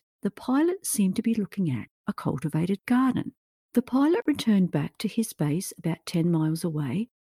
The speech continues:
and informed the scientists there of what he had found.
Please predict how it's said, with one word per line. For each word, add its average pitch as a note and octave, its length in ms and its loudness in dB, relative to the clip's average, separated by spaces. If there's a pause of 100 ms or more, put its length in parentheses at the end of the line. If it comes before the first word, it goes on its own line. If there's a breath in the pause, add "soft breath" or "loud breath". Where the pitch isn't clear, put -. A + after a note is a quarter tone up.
and F#3 420 2
informed C4+ 720 4
the F3 80 -2
scientists A3+ 720 0
there C3+ 320 2
of F#3 120 -8
what D3 140 -4
he E3+ 120 0
had G3 200 -2
found. - 540 2